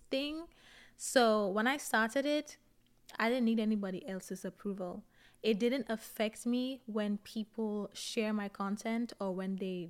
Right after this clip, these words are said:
don't share my content. I see it as a bonus, but, like, it's not something I need because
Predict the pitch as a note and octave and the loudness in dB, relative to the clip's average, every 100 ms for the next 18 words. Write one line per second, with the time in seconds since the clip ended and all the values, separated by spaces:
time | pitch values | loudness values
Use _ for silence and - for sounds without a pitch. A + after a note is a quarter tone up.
0 | F3 F#3+ G3 - G#3+ G#3 G#3 G3+ G#3 G3+ | -4 -2 -2 -4 -4 -2 -4 -4 -4 -2
1 | A3 G#3+ - A3 - D4+ C4+ A3 F#3+ F3 | -2 -4 -4 -6 -2 -2 -2 -2 -4 -4
2 | F#3+ F#3+ A#3 B3 - G3+ F#3 F#3 - G3 | -2 0 0 0 -2 -2 -2 -4 -6 -4
3 | A3 G#3 - G3+ G#3 F#3 F#3 F3+ F#3 G3+ | -2 -2 -4 -4 -4 -6 -4 -4 -2 0
4 | A3 G3 G3 F#3+ F#3 | 0 -2 -6 -6 -6